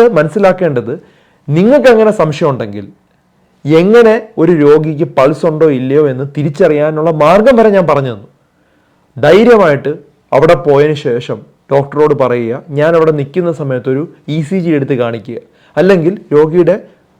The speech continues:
കയ്യിലെ ഈ ഭാഗത്ത് നോക്കുകയോ കഴുത്തിൻ്റെ ഈ ഭാഗത്ത്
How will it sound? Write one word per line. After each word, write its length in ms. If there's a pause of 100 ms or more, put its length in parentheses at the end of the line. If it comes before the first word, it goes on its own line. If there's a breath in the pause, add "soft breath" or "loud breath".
(160)
കയ്യിലെ 360 (140)
ഈ 20 (100)
ഭാഗത്ത് 360
നോക്കുകയോ 640
കഴുത്തിൻ്റെ 480
ഈ 100
ഭാഗത്ത് 260